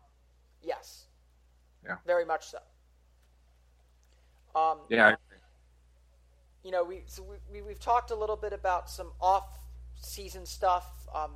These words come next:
Speaker 1: where the team's been, what, what kind of the questions that are being raised. Um,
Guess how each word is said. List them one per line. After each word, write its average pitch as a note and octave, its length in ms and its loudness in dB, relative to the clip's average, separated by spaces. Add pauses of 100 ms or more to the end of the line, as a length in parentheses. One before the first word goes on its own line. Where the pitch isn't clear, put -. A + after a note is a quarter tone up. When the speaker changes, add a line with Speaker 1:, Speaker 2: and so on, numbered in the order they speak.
(160)
Speaker 1:
where F3 160 4
the F3 80 -2
team's F3 340 -14
been, F3 440 -2
what, E3 420 -4
what E3 140 -6
kind F3 180 -4
of E3 60 -10
the D#3+ 60 -8
questions F3 500 -2
that E3 80 -6
are D#3+ 60 -6
being D#3 300 -14
raised. E3+ 540 -4 (580)
Um, E3 280 2